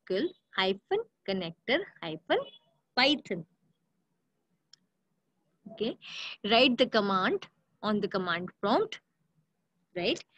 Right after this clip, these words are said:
So you can see when you will write this command, the My S Q L connector is installed. So this was the way to install the My S Q L Python connector. Thank you very much. Please like, share and subscribe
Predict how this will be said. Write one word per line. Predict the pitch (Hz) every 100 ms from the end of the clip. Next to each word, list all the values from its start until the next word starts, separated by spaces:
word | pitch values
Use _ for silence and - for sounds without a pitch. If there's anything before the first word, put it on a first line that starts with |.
| - -
So |
you | 247 262
can | 294 302
see | - 320 302 196 - _ _ _ - - - -
when | 240
you | 254
will | 240 226
write | 208 233 240
this | 220 427
command, | - 220 196 185 220
the | 208
My | 208 220 277
S | 320
Q | - 302
L |
connector | 254 196 196 - 208 -
is | 277 - -
installed. | 196 - - 233 233 180 - _ _ - _ _ _ _ _ -
So | 277
this | 226 466
was | 381 262 254 247
the | 214
way | 180 233
to | 247
install | 233 233 220 196 190
the | 285
My | 247 175
S | 185 196 -
Q | 285
L | 466 -
Python | - - - 285 539 - _ -
connector. | 180 175 - 240 311 466 _ _ _ _
Thank | 214 214 214
you | 320 403 - -
very | 170 175
much. | 175 269 494 - _ _ _ _ -
Please | 208 226 226
like, | 220 190 247
share | - - 202 196
and | 196 196
subscribe | 196 180 _ 190 247